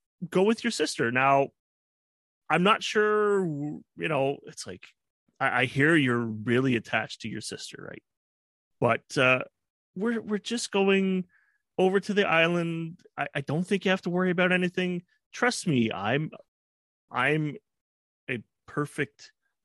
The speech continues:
gentleman. Nothing will happen. You know, and there's adults in the canoe.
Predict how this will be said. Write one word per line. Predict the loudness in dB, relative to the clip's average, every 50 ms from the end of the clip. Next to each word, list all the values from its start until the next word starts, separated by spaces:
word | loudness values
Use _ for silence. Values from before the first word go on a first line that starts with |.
| _ -6
gentleman. | -4 -4 -4 -2 -2 -2 -2 -2 -2 -2 -4 -4 -6 -8 -10 _ _ _ _ -8
Nothing | -4 -2 -2 -2 -2 -2 -2
will | -2 -2
happen. | 0 0 0 0 -2 -4 -6 -6 -6 -8 -12 _ _ _ _ _ _ _
You | 2 4
know, | 6 6
and | 6 4 4
there's | 4 2 2 0
adults | 0 0 2 2 2 2 -2 -6 -8
in | -8
the | -8 -6
canoe. | -4 -2 0 2 2 2 2 2 0 -2 -4 -6